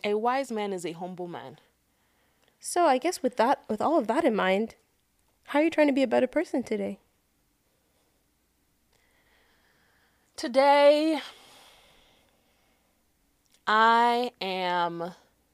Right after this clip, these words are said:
Speaker 1: working on letting the anger go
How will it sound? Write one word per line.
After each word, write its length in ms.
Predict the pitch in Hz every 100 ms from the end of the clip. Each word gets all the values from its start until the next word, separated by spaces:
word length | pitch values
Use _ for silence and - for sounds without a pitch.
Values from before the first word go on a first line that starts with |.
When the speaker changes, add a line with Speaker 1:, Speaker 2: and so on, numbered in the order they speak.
| _ _ _ _ _ _ _ _ _ _
Speaker 1:
working 880 | 185 180 202 202 220 202 196 196 196 - _ _ _ _ _ _ _ _ _ _ _ _ _
on 540 | 190 175 156 151 160 - _ _ _ _ _ _ _ _ _ _ _ _ _ _ _ _ _ _ _ _ _ _ _ _ _ _ _ _ _ _
letting 600 | 208 226 226 233 233 220
the 180 | 180 -
anger 360 | 165 180 165 143
go 340 | - -